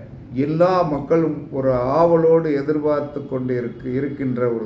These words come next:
சூழ்நிலையில தான் எல்லாருமே இருக்காங்க. எங்கேயாவது ஏதாவது கிடைக்குதா அப்படின்னு சொல்லி. அப்ப உங்களுடைய பிறந்த நட்சத்திரத்திற்கு நான் சொல்லிய சின்ன சின்ன பரிகாரங்களை உங்களுடைய நட்சத்திரம் வருகின்ற நாளிலே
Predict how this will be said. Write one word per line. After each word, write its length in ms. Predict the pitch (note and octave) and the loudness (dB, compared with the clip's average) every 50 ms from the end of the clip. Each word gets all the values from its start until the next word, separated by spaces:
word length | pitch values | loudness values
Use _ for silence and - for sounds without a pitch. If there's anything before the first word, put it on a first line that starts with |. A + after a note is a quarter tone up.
| - | -4
சூழ்நிலையில 500 | - D3+ D3+ D3+ C#3+ C#3 C#3+ C#3 C#3 D3 D3+ | 0 0 2 2 2 0 -2 -2 -2 -2 -2
தான் 120 | C#3+ B2+ B2 | -2 -2 -2
எல்லாருமே 340 | C#3 C#3+ C#3+ C3+ C3+ C3+ | -2 -2 -2 -2 -2 -2
இருக்காங்க. 340 | B2+ A#2+ - - A2+ G#2+ A2+ B2 | -4 -4 -4 -6 -8 -8 -6 -6
எங்கேயாவது 380 | B2+ B2+ C3+ D#3 F3 F3+ D#3+ E3 | -6 -2 0 0 0 0 -2 -4
ஏதாவது 200 | D#3 E3 D#3+ D#3 - | -4 -2 -4 -2 -4
கிடைக்குதா 360 | C#3 C3 C#3 C3+ C#3 B2 B2+ A#2+ | -4 -4 -4 -6 -4 -4 -4 -4
அப்படின்னு 300 | A2+ A2 A2+ G#2+ G2+ - G#2+ | -4 -8 -10 -12 -12 -12 -14
சொல்லி. 160 | G#2 - - - - - - - - - - - A2 | -14 -16 -18 -20 -20 -20 -20 -20 -20 -20 -14 -10 -8
அப்ப 160 | A2 G#2+ A2+ A2 G#2+ G#2 G2+ G#2 G#2 A2+ A2+ | -6 -4 -4 -4 -4 -4 -4 -6 -8 -6 -4
உங்களுடைய 600 | A#2+ C3 C3+ C#3+ C#3 D3 D#3+ D3+ D3+ D3+ D#3 D#3 D#3+ D#3 D#3 - | -4 -4 -4 -2 2 2 2 2 4 2 2 2 2 0 0 -4
பிறந்த 440 | B2+ B2 C3+ C#3 D3 D3 C#3 D3 C#3+ A#2+ A#2+ | -2 -2 -2 -2 -4 -4 -4 -4 -4 -4 -4
நட்சத்திரத்திற்கு 1040 | B2 A#2+ - A#2 C3 C#3+ C#3 - - C3+ B2+ B2+ - - C3 B2 B2+ B2 - E3+ G3 G#3 G3+ - - - - - - - | -8 -8 -6 -4 -4 -4 -4 -4 -4 -2 -2 -2 -4 -4 -6 -6 -6 -4 0 0 0 0 -2 -6 -10 -16 -18 -18 -16 -8
நான் 400 | - B2+ C3+ C#3 D3 D3 D#3 D3 | -4 -2 -2 0 0 0 -2 -2
சொல்லிய 580 | C3 - C#3 C#3+ D3+ D#3+ E3 F3+ F#3+ F#3+ F#3+ G3 G#3 G#3 G3+ - - - - - - - - - - - - - - - - - - - - - - - - - - - - - - | -4 -2 0 0 0 2 0 0 0 2 2 2 2 2 0 -2 -8 -14 -18 -20 -20 -20 -20 -20 -20 -20 -20 -20 -20 -20 -20 -20 -20 -20 -20 -20 -20 -20 -20 -20 -20 -20 -20 -20 -14
சின்ன 220 | - - F3 F3+ G3 F#3+ F#3+ | -2 -2 0 2 2 0 2
சின்ன 200 | F#3+ F#3 E3+ D#3+ | 2 0 0 0
பரிகாரங்களை 760 | C#3 B2+ C#3 C3+ D3 D3+ D#3 D#3 D#3 D#3 D3+ D3+ D#3 E3+ F#3+ G#3 G3+ - - - - | 0 2 2 2 4 4 4 4 2 2 0 0 0 0 0 0 -2 -6 -10 -16 -10
உங்களுடைய 440 | - B2 C#3 D3 D#3 D#3 D3 C#3+ C3+ A#2+ | -8 -6 -2 0 0 0 2 0 -2 -2
நட்சத்திரம் 640 | A2+ A#2 A#2 A#2 - G#3 G#3 - - A3+ A3+ G#3 F3 D#3+ | -4 -6 -6 -2 -2 -2 0 2 0 0 2 2 2 2
வருகின்ற 380 | D#3 F3 F3 F#3 F3 E3 E3 | 2 2 0 0 0 0 -2
நாளிலே 460 | D#3 D3+ D3 C#3 C#3+ D3+ D3+ D3+ D#3+ | 0 0 -2 -2 0 0 2 2 2